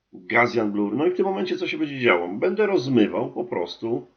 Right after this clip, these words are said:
ramkę. Jeżeli nie zabezpieczę alfa, to proszę bardzo, ona, no, wręcz zniknęła, prawda?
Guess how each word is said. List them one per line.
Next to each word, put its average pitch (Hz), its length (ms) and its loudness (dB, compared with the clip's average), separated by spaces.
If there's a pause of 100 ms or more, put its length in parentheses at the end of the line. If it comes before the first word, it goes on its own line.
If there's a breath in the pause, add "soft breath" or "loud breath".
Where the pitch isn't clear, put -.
(160)
ramkę. 135 420 2
Jeżeli 123 260 0
nie 139 120 -2
zabezpieczę 123 600 -4
alfa, 98 540 -4 (1000)
to - 80 -20
proszę 110 240 -14
bardzo, - 340 -8
ona, 120 220 -2
no, 120 300 -2 (160)
wręcz 123 340 -2
zniknęła, 123 580 0
prawda? 101 440 -2